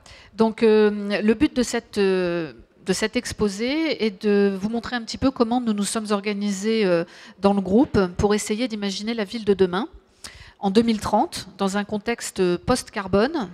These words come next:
c'est-à-dire, euh, euh, des bâtiments, des voiries,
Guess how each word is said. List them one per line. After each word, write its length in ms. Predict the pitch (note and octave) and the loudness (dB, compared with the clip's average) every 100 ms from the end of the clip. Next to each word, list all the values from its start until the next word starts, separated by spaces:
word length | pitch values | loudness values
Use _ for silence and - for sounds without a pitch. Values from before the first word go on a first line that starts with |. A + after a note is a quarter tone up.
| - | -10
c'est-à-dire, 680 | - F#3+ F#3 F3+ A3 C4 | -8 -2 -2 0 -2 2
euh, 140 | G3 F#3 - - - F#3+ | 2 2 -2 -18 -6 -4
euh, 80 | |
des 120 | F3 A#3 | 0 2
bâtiments, 600 | A#3+ - A3 G#3+ B3 F4+ - _ _ _ _ | 2 0 0 2 2 -2 -10 _ _ _ _
des 160 | F#3 A#3+ | 0 0
voiries, 680 | G#3+ A3 G3+ G#3 A3+ C4 | 4 4 2 -2 -4 -4